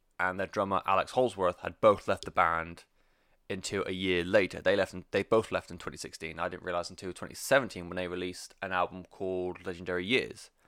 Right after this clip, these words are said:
which is basically a re-recording of the greatest hits from their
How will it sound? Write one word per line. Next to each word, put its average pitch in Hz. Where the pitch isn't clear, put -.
which -
is 92
basically 139
a 98
re-recording 104
of 90
the 95
greatest 98
hits -
from 95
their 98